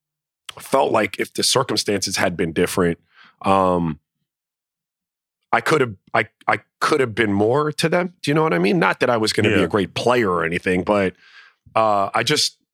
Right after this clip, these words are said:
Speaker 1: I couldn't be with them a lot because I was injured and then they needed the roster spot and stuff like that. But I also remember that time kind of fondly, man. I had a good time out in the Bay Area. Piedmont
Speaker 2: Yeah, no, it
Speaker 1: represent.
Speaker 2: was, uh, Piedmont represent, Piedmont represent.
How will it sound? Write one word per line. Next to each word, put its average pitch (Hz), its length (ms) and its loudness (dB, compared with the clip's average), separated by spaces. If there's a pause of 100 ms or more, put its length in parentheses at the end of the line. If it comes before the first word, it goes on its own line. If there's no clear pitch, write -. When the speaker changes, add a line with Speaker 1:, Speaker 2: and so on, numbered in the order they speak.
(100)
Speaker 1:
I - 40 -2
couldn't 139 260 0
be 160 140 2
with 131 160 2
them 107 140 2
a 104 60 2
lot 101 200 0
because 104 240 0
I 101 120 2
was 95 160 -2
injured 101 480 2
and 90 120 0
then 92 100 2
they 92 100 2
needed 92 280 2
the 82 80 -2
roster 87 360 0
spot 90 220 0
and 85 100 -6
stuff - 220 -2
like 90 120 -2
that. 104 160 0
But 123 100 0
I 147 120 2
also 160 280 0
remember 135 380 0
that 117 120 -2
time 117 180 -2
kind 110 180 -2
of 104 60 -2
fondly, 113 340 -2
man. 92 140 0
I 113 60 2
had 123 100 0
a 101 40 0
good 101 200 -2
time 120 220 0
out 92 80 -2
in 78 40 -4
the 80 60 -6
Bay 80 200 -4
Area. 67 300 -8 (560)
Piedmont 98 400 2
Speaker 2:
Yeah, 101 80 4
no, 98 60 2
it - 20 2
Speaker 1:
represent. 104 220 2
Speaker 2:
was, 104 120 -2
uh, 90 80 -8 (680)
Piedmont 104 420 2
represent, 95 480 -4
Piedmont 113 640 0
represent. 92 840 -2